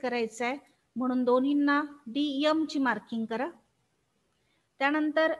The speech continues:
रॉ मटेरियलचा stock आहे ओपनिंगचा एक मार्च दोन हजार एकोणावीसचा, तो आपण direct मटेरियलमध्येच घेणार आहोत.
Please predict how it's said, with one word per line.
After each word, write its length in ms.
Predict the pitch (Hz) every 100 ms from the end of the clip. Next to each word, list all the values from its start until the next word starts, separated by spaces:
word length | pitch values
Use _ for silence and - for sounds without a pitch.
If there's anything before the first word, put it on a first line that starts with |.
| 254
रॉ 240 | 254 302
मटेरियलचा 720 | 330 294 320 320 311 302 294
stock 360 | 302 - 269 262
आहे 140 | 262 277
ओपनिंगचा 600 | 247 247 254 254 254 269 -
एक 260 | 262 285
मार्च 360 | 254 247 247 -
दोन 240 | 220 247 262
हजार 180 | 233 233
एकोणावीसचा, 800 | 226 240 226 208 214 - 254 302 - _ _ _ _ _ -
तो 180 | 254 262
आपण 380 | 247 254 262 302 - - 214
direct 340 | 233 247 277
मटेरियलमध्येच 600 | 269 269 269 269 269 269
घेणार 260 | 269 247 240
आहोत. 180 | 240